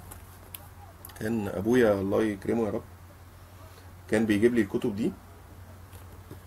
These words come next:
آه، ودي السبب برضو في، في، لو أنا، لو أنا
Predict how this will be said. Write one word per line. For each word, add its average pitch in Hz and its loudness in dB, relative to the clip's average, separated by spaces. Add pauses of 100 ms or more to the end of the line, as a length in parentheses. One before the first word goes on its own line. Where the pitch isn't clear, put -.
(800)
آه، 98 4 (520)
ودي 107 2
السبب 147 6
برضو 143 6 (500)
في، 117 2 (180)
في، 117 0 (1000)
لو 101 6
أنا، 110 6
لو 101 8
أنا 107 4